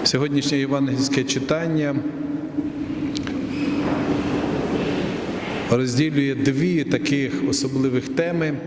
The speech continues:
Перше, це поведінка двох братів, які хотіли сісти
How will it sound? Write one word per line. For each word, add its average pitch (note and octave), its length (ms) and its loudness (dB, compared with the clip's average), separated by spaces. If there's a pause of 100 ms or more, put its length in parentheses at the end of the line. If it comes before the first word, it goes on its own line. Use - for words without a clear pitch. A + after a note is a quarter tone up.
(1800)
Перше, C#3+ 280 2
це C3+ 160 0
поведінка C#3 680 2
двох B2+ 300 4
братів, C#3 520 2 (1800)
які C3 200 2
хотіли C#3 400 2
сісти C#3 420 0